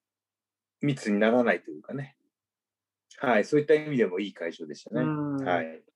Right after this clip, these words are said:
Speaker 2: なんかね、お客さんも熱い印象がありますね、鹿児島はね、なんか。
Speaker 1: そうですね。
Speaker 2: うん。
Speaker 1: 盛り上がりますね。
Speaker 2: うん。
Speaker 1: まあ、でもやっぱりこう、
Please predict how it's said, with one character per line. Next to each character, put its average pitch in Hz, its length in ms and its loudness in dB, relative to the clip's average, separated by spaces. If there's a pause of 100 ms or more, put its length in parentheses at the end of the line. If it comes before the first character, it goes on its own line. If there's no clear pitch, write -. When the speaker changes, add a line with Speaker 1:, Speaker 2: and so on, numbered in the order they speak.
(540)
Speaker 2:
な 151 80 2
ん - 40 -2
か 113 80 -6
ね、 156 100 2
お 135 120 0
客 170 220 -2
さ 180 100 4
ん 170 60 -2
も 165 160 4
熱 - 240 -4
い 131 120 -2
印 113 140 -10
象 110 100 -4
が 107 100 -4
あ - 20 -4
り 107 80 -10
ま 110 80 -10
す 120 100 -18
ね、 123 80 -4
鹿 110 140 -4
児 98 140 -10
島 95 200 -20
は 101 80 -12
ね、 113 100 -4
な 101 60 -6
ん - 40 -12
か。 - 40 -18 (640)
Speaker 1:
そ 175 140 6
う 113 40 0
で - 40 -6
す - 80 -18
ね。 107 260 -2 (160)
Speaker 2:
う 120 40 -10
ん。 117 140 -6
Speaker 1:
盛 110 120 -4
り 117 60 -2
上 113 80 -2
が 117 80 0
り 117 80 -8
ま 123 160 -2
す - 120 -20
ね。 110 300 -4 (160)
Speaker 2:
う 131 60 -20
ん。 127 100 -20 (480)
Speaker 1:
ま 131 360 0
あ、 131 180 2
で 143 120 -6
も 139 100 -2
や 127 80 0
っ - 60 -14
ぱ 143 100 -2
り 120 120 -2
こ 101 420 0
う、 - 40 -20